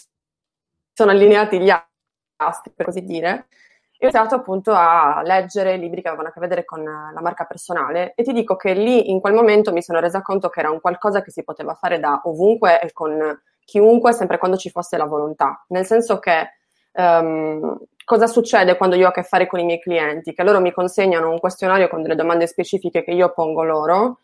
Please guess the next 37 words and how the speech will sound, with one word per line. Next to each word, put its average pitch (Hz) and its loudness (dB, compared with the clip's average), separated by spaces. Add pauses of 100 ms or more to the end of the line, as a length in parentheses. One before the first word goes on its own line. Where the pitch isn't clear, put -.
(140)
che - -4
mi 185 2
aiutano 208 6
a 180 0
capire 180 2
effettivamente 180 -4
quelle 170 -6
che 175 -18
sono 175 -10
le 165 -6
loro 160 -2 (240)
abilità, 190 0
le 185 0
loro 170 4
aspirazioni, 185 0
i 180 0
loro 160 2
obiettivi, 196 0
e 180 2
in 175 -4
funzione 190 -2
di 240 -4
quello 190 2
poi 185 -2
lavoriamo 160 0
appunto 156 -8
al 151 0
posizionamento 170 0
e 175 4
alla 156 0
costruzione 151 -8
della 151 -8
marca - -10
personale. - -12
Quindi 185 -4
no, 175 -4
no, - -16